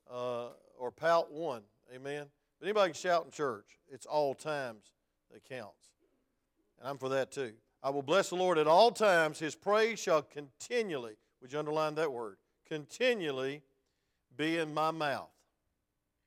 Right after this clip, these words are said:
My soul shall make her boast in the Lord.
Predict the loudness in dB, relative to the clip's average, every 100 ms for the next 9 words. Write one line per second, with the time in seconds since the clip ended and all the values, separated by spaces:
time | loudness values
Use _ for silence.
0 | _ _ _ _ _ _ 4 4 4 4
1 | 6 4 4 4 4 2 0 _ _ _
2 | -4 -2 4 6 6 2 -6 -6 0 6
3 | 8 8 4